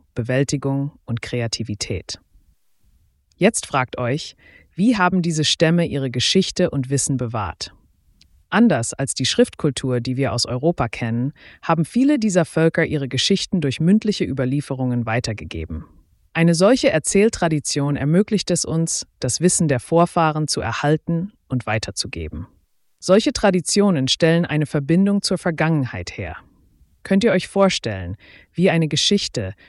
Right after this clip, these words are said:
durch die Generationen hindurch über Jahrhunderte erzählt und bewahrt wird? Vielleicht solltet ihr bei der nächsten Familienfeier eine alte Geschichte erzählen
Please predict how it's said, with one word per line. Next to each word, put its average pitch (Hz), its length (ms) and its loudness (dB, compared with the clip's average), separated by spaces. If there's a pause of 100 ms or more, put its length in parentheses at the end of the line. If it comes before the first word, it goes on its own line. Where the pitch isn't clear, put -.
durch 147 180 -2
die 143 140 -6
Generationen 156 1040 0
hindurch 151 840 -2 (100)
über 131 200 -4
Jahrhunderte 165 680 0
erzählt 147 800 -2
und 135 160 -4
bewahrt 110 420 -4
wird? 175 300 -6 (240)
Vielleicht 165 480 2
solltet 170 340 2
ihr 151 320 2
bei 131 160 -4
der 131 140 0
nächsten 175 360 2
Familienfeier 160 1040 0
eine 135 260 -2
alte 170 240 2
Geschichte - 480 -2
erzählen 120 580 -4